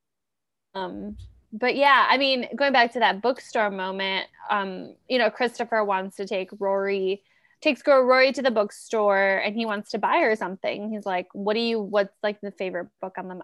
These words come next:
on your mind?" And she's just like, "The composite Oxford Dictionary," which isn't cheap. And it's this massive dictionary, and, like, Rory's super excited and giddy, but she's like, "You don't have to buy me anything." And he's like, "I want you to remember this visit."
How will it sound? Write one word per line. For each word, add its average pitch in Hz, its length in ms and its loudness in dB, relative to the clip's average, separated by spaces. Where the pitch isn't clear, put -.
on 196 120 -6
your 185 100 -10
mind?" 214 400 -4
And 233 80 -6
she's 240 200 -2
just 226 180 -10
like, 226 300 2
"The 214 140 0
composite 202 580 -2
Oxford 175 440 -4
Dictionary," 180 960 -8
which 320 220 4
isn't 302 320 2
cheap. 196 500 0
And 233 380 2
it's 226 120 -2
this 226 140 -6
massive 220 880 0
dictionary, 202 800 -2
and, 214 180 -4
like, 214 220 -4
Rory's 220 320 4
super 262 200 -2
excited 202 420 -2
and 202 160 -4
giddy, 214 200 2
but 214 160 -4
she's 240 160 -8
like, 254 280 2
"You 269 100 -2
don't 285 100 -2
have 311 140 -4
to 302 100 -2
buy 208 240 -4
me 220 100 -6
anything." 202 320 -6
And 240 80 0
he's 269 140 0
like, 262 240 4
"I 233 100 6
want 233 300 2
you 285 60 -4
to 254 180 -6
remember 214 480 0
this 226 260 -2
visit." 190 500 0